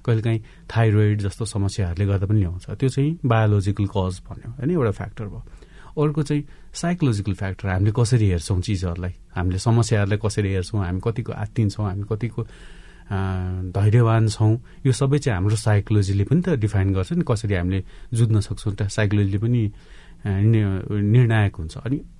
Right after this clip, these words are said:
तेस्रो एकदमै जरुरीमा चाहिँ सोसल फ्याक्टर्स हो। सामाजिक फ्याक्टरमा चाहिँ आघातको चाहिँ ठुलो रोल हुन्छ। जस्तै भूकम्प, ठुलो आघात भयो एउटा ठुलो जनमानसलाई, जसले गर्दाखेरि मान्छेमा एउटा, अ, त्रास, डर ल्यायो। जस्तै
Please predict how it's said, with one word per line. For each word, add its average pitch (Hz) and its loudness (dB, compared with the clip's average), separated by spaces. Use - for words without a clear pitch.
तेस्रो 180 -2
एकदमै 139 2
जरुरीमा 110 4
चाहिँ 107 -2
सोसल 113 0
फ्याक्टर्स - -10
हो। 98 -4
सामाजिक 165 2
फ्याक्टरमा 101 -2
चाहिँ 104 -8
आघातको 101 0
चाहिँ 117 -6
ठुलो 107 0
रोल 92 -4
हुन्छ। 101 -10
जस्तै - -10
भूकम्प, 110 2
ठुलो 113 4
आघात 107 2
भयो 95 0
एउटा 104 2
ठुलो 117 0
जनमानसलाई, 107 0
जसले 107 0
गर्दाखेरि 104 -2
मान्छेमा 107 -4
एउटा, 104 -4
अ, 95 -2
त्रास, 107 -2
डर 104 2
ल्यायो। 104 0
जस्तै 101 -2